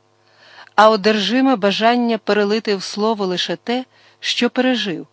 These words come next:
чим перерадів і перестраждав сам і люди, які владно ввійшли в його свідомість, або ж залишили в ній незабутній слід чи відблиск.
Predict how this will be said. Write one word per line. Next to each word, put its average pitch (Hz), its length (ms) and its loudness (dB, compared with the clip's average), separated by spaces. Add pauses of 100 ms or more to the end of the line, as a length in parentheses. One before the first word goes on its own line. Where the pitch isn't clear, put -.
(560)
чим 269 440 4
перерадів 233 760 2 (160)
і 214 100 -2
перестраждав 208 920 0
сам 208 460 0
і 220 120 -4
люди, 165 420 -6 (280)
які 202 280 2
владно 185 420 2
ввійшли 180 400 -4
в 170 40 -6
його 175 220 -4
свідомість, 190 720 -6 (400)
або 240 320 4
ж 262 120 -4
залишили 226 600 0
в 240 60 -4
ній 240 360 -2
незабутній 190 680 -2
слід 190 400 -10 (120)
чи - 240 -4
відблиск. 151 640 -12